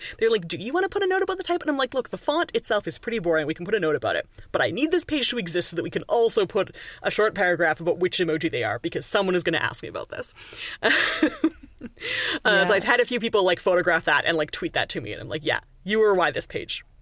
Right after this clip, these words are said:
Speaker 1: exists."
Speaker 2: <laughs>
Speaker 1: So, um, so we used Twimoji for the book for a couple of reasons. One is that many of the emoji platforms seem to try to have a personality. Um, like,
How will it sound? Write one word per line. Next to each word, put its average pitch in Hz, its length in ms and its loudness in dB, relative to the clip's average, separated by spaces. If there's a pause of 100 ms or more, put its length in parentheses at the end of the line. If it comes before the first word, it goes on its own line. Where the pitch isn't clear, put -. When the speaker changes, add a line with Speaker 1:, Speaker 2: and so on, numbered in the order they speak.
(160)
Speaker 1:
exists." - 340 -2
Speaker 2:
<laughs> 247 880 2 (920)
Speaker 1:
So, 233 560 4 (260)
um, 208 340 2 (600)
so 269 100 0
we 277 80 0
used 302 180 2
Twimoji 294 320 2
for 269 80 0
the 233 80 2
book 185 160 2
for - 100 -2
a - 20 2
couple 269 220 2
of 226 60 2
reasons. 190 360 0
One 247 340 0
is 214 420 2
that 185 360 2 (440)
many 262 600 0
of 233 260 -2
the 214 460 -2
emoji 190 520 -2
platforms 151 840 -6 (180)
seem 330 280 0
to 415 80 4
try 262 220 0
to 247 60 0
have 208 240 -2
a 175 60 2
personality. 147 840 -2 (1120)
Um, 208 440 4 (280)
like, 220 200 2